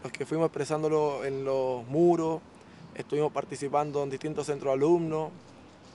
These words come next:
como por el dos mil tres entramos a las Juventudes Comunistas,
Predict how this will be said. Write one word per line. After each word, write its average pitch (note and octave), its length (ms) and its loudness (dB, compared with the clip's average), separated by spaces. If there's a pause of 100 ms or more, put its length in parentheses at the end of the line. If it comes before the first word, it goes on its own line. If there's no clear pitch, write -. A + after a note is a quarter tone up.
(240)
como C3+ 180 0
por C3+ 140 2
el C3+ 100 0
dos C#3 140 0
mil D3 180 -2
tres D#3+ 480 4
entramos D3+ 420 0
a D3+ 40 2
las D3 180 2
Juventudes C#3+ 420 0
Comunistas, D#3 680 -2